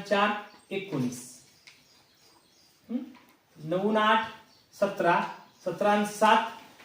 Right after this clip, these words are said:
चोवीस. हम्म? पंधरा, पंधरा, हा, चोवीस. आता हे सहा, सहा आणि चार,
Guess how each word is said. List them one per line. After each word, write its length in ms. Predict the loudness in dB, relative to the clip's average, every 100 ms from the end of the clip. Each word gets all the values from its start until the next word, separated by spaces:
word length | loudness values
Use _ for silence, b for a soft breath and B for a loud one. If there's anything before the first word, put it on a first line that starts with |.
| -2
चोवीस. 600 | 2 2 2 -4 -10 -18 -20 -20 -20 -20 -20 -20 -20 -20 -20 -20 -20 -20 -20 -20 -20 -20 -20 -20 -20 -20 _ -20 -20 -20 -20 -20 _ _ _ _ _ -18
हम्म? 160 | -8 -8
पंधरा, 440 | -6 -6 -4 -4 -6 -10 -16 -12
पंधरा, 340 | -6 -4 -4 -6 -10 -14 -20 _ _ _ _ _ -14
हा, 100 | -12
चोवीस. 480 | -8 -6 -6 -8 -16 -20 _ _ -20 -20 -12
आता 180 | -6 -2
हे 260 | -2 -2
सहा, 420 | -4 -2 2 2 0
सहा 240 | 0 -2
आणि 120 | 0
चार, 240 | 2 2